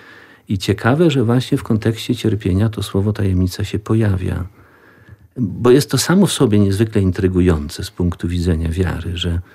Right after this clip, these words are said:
że Bóg w cierpieniu zbawił człowieka, dokonał tego, co jakby zmieniło historię ludzkości, tak? To znaczy,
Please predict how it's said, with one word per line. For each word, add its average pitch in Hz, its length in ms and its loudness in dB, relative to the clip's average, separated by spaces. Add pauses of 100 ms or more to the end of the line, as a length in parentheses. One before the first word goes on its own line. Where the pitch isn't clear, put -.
(560)
że 98 240 2
Bóg 110 520 0
w - 160 -12
cierpieniu 117 800 2
zbawił 82 540 -4
człowieka, - 640 -6
dokonał 95 520 0
tego, 113 340 0
co 95 240 -2 (500)
jakby 92 480 2
zmieniło 117 480 6
historię 120 520 0
ludzkości, - 640 -4
tak? 104 260 -4 (680)
To 101 60 -10
znaczy, 98 420 0